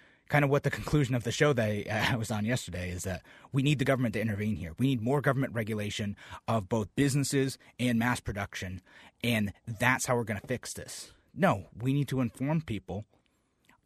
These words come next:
of what the actual risk is and trust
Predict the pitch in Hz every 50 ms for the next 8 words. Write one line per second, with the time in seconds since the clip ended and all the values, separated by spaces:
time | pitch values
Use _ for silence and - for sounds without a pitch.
0 | - 120 117 107 95 101 104 107 113 113 117 120 - - - - _ - 117 123
1 | - - 107 107 - - - 127 120 117 113 104 107 - - - 85 - 78 90
2 | - - - - - _ _ _ _ _ _ _ _ _ _ _ _ _ _ _
3 | _ - 123 120 113 113 110 - - - - 156 160 151 - - - - - -